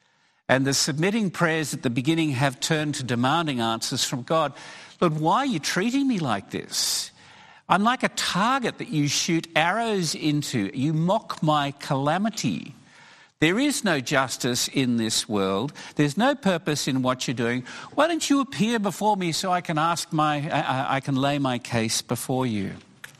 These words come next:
Um, in the last couple of years, uh, we've grown used to a spate of high-profile Christian leaders and musicians who abandon their faith, usually via Twitter,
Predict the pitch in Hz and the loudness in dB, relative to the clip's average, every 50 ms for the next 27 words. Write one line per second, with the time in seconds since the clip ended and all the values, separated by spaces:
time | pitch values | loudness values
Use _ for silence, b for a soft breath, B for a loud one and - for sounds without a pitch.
0 | - - _ _ _ _ _ _ _ _ _ _ _ _ _ - - B B B | -20 -20 _ _ _ _ _ _ _ _ _ _ _ _ _ -6 -6 B B B
1 | B B B B B B B 143 139 170 165 214 254 269 269 254 214 175 - - | B B B B B B B 0 2 2 2 2 2 2 2 2 0 0 -2 -2
2 | - - - - - 156 139 135 127 151 147 151 151 147 131 113 - - - - | 0 0 0 2 2 0 0 0 0 0 0 2 0 0 0 0 0 0 -2 -2
3 | - - 123 123 120 135 143 135 - 143 143 135 139 156 170 196 - - - - | -2 0 0 2 2 0 0 0 2 0 2 2 2 0 2 2 0 -2 -2 -2
4 | 160 147 - - - - - 160 165 175 - - - - 117 117 - - - - | -2 0 0 0 -2 0 0 0 0 0 -2 -4 -2 0 0 0 -2 -2 0 0
5 | 190 226 220 - - 180 156 147 - - 156 139 139 135 131 131 B B B B | 0 0 0 0 2 2 2 2 2 2 2 2 2 2 0 -4 B B B B
6 | B B - - 185 - - - 175 143 127 120 127 131 123 127 127 117 120 - | B B 2 2 2 2 2 0 0 0 2 2 2 2 2 0 0 0 -2 -2
7 | - - 147 143 143 139 127 - 135 127 127 131 123 - 190 175 - - 151 135 | -2 0 0 2 2 0 -2 0 0 0 0 0 0 0 0 0 0 0 -2 -2
8 | 117 - - - 127 117 110 113 135 139 147 160 165 156 156 139 135 131 127 123 | -2 -2 -2 0 -2 0 0 2 2 2 2 0 0 -2 -2 -2 0 0 -2 -2
9 | - - 165 147 120 92 - - - B B B B B B B B B - 107 | 0 0 2 2 2 0 -4 -10 -20 B B B B B B B B B 0 2
10 | 139 170 196 208 190 156 156 151 143 139 131 127 139 135 131 127 123 - - - | 2 4 4 2 0 0 0 0 0 0 0 0 0 2 2 0 -2 -4 -4 -2
11 | 190 175 151 - 156 - | 0 0 2 2 0 0